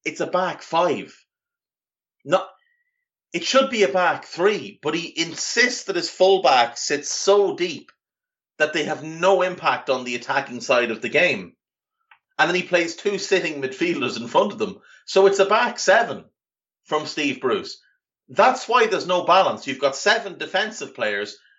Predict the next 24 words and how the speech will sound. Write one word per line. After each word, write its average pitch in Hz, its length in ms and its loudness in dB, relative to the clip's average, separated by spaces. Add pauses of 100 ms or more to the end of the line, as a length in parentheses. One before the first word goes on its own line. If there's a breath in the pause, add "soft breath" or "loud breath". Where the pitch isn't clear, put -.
(120)
and 147 180 2
only 151 220 -4
three 175 340 -2
attacking 165 460 -2
players. - 460 -8 (1040)
That's 214 260 4
why 214 160 2
there's 180 200 -4
no 160 160 -4
balance 151 360 2
in 127 60 -12
your 127 80 -6
team, 131 260 -6
Steve 107 280 -8
Bruce. - 360 -18 (1040)
Because 131 380 0
you're 131 380 2 (240)
handcuffing 160 760 0
them 90 220 -12 (500)
with 131 300 2
horrendously 147 720 -2
negative 113 420 -4
tactics. - 760 -4 (1000)
Um, 131 560 2